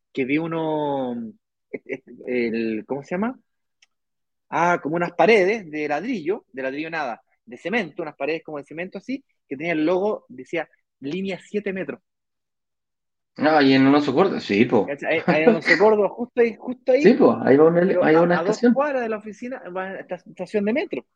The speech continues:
Speaker 1: ¿cachai?
Speaker 2: ¿Mm?
Speaker 1: Cuando ese tipo de cosas comienzan a pasar, el arriendo de, eh, de, de ese sector,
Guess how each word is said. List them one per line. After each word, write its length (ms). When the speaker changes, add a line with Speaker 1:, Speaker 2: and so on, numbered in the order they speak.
Speaker 1:
¿cachai? 300
Speaker 2:
¿Mm? 160
Speaker 1:
Cuando 340
ese 140
tipo 180
de 80
cosas 180
comienzan 320
a 60
pasar, 480
el 160
arriendo 800
de, 480
eh, 160
de, 260
de 80
ese 160
sector, 640